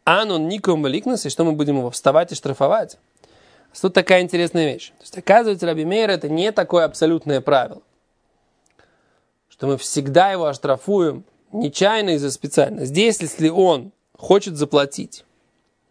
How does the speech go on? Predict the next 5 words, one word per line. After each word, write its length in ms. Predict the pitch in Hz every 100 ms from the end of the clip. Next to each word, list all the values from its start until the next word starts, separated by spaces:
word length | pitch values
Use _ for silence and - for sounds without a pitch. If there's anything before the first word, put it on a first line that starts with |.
| _ _ _ _ _
и 60 | -
он 160 | 147 147
нечаянно 460 | 147 185 196 185
заплатил 760 | 143 139 143 135 - 175 131 - _ _ _ _ _ _ _
нечистым, 840 | 151 151 - 285 269 - 160 190